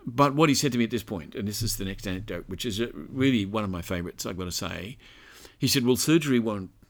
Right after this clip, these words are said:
so to speak, cut it anymore. We need to resort to drugs. And so I'm gonna introduce you to our top oncologist."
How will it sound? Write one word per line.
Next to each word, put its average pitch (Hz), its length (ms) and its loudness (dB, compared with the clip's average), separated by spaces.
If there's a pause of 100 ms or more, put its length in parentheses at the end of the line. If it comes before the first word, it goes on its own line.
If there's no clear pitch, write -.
(100)
so - 160 -2
to 98 80 0
speak, - 220 -8
cut 98 180 -2
it 85 140 -4
anymore. 98 320 0
We 92 140 -4
need 98 220 -4
to 101 80 -8
resort 90 340 -8
to - 80 -12
drugs. 82 580 -12
And 92 240 -8
so 98 100 -6
I'm 92 60 -6
gonna 107 140 -4
introduce 95 500 -4
you 92 80 -6
to 87 180 -8
our 87 60 -8
top 87 260 -10
oncologist." 85 920 -12